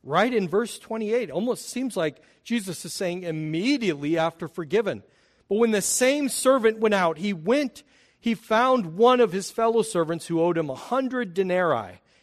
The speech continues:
And seizing him, he began to choke him, saying, "Pay what you owe." Remember,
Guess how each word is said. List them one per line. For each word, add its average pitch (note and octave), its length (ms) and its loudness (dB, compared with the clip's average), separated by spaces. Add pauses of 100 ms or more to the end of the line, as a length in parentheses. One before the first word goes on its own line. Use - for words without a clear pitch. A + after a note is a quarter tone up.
(120)
And D#3+ 160 -6
seizing F#3+ 680 -2
him, C#3+ 360 -4 (220)
he A3+ 140 0
began G3 340 -2
to F#3 140 -8
choke - 480 -2
him, D3 340 -4 (160)
saying, F#3 480 -2
"Pay C4 580 6 (200)
what A3 500 6
you G3 380 -8
owe." G3 560 0 (1500)
Remember, C#3+ 680 -2